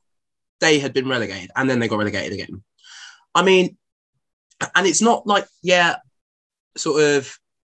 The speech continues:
the criminality that often is attached to these stories in football was rife there as well. But their mas-, their major problem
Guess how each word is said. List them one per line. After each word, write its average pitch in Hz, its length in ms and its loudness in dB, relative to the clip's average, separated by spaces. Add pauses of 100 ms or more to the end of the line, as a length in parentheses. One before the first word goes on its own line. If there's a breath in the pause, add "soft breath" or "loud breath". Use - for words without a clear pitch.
the - 80 -12
criminality 143 720 2
that 131 180 0
often 123 480 -2
is 127 180 -2
attached 107 280 -4
to - 60 -6
these 117 200 -2
stories 113 420 2
in 110 100 0
football 107 420 -4 (160 soft breath)
was 120 180 0
rife 123 280 4
there 110 240 0
as 101 160 -6
well. 92 300 -2 (540 loud breath)
But 139 220 2
their 147 140 6
mas-, 156 340 4
their 151 140 2
major 156 280 4
problem 208 560 0